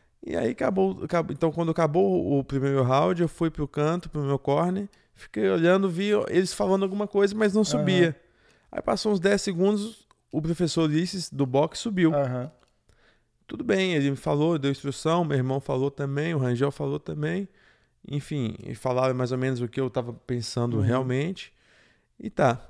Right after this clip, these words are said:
Speaker 1: E aí depois que acabou a luta, eu ganhei, nocauteei e perguntei, falei, "Ô, Borracha, por que que não subiu logo, né? O que que aconteceu? Aconteceu algo?" Ele falou, "Não, cara, é porque eu,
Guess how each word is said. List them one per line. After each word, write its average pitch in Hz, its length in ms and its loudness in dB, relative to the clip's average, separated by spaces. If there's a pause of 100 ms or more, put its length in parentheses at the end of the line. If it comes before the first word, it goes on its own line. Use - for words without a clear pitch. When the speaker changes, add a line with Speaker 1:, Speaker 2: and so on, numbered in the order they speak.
Speaker 1:
E 170 100 -2
aí 208 160 4
depois 196 340 2
que - 80 -10
acabou 156 260 0
a 156 60 6
luta, 160 300 0
eu 156 40 0
ganhei, 143 380 0
nocauteei 143 720 -2
e 170 40 -8
perguntei, 175 440 -2
falei, - 240 -6
"Ô, 208 180 2
Borracha, 190 500 -2
por - 160 -16
que 240 100 -10
que 214 380 -6 (400)
não 175 160 -4
subiu 156 360 -2
logo, 127 640 4 (160)
né? 131 300 -4
O 143 60 -8
que - 160 -12
que 226 80 -6
aconteceu? 170 580 -6
Aconteceu 135 400 -2
algo?" 143 360 0 (400)
Ele - 60 -18
falou, 185 200 -4
"Não, 180 260 2
cara, 117 180 -2
é 117 40 0
porque 151 300 -10
eu, 165 220 0